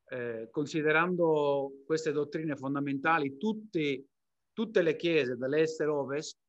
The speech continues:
dovrebbero essere d'accordo su chi è Gesù e, eh, l-, la considerazione di Dio come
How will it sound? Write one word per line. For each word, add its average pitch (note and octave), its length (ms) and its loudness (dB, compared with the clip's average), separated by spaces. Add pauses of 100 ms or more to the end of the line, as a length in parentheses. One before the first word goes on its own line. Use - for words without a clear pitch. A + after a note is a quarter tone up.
(240)
dovrebbero E3 560 4
essere D#3+ 240 2
d'accordo D#3+ 520 0
su D3+ 500 -4 (480)
chi F#3+ 240 4
è E3 100 6
Gesù C#3 640 0 (460)
e, D3+ 440 0
eh, C3 640 -4 (540)
l-, C3+ 760 -10
la C3 340 -4
considerazione D3+ 720 0
di C#3+ 140 -4
Dio D#3 280 2
come C#3+ 480 0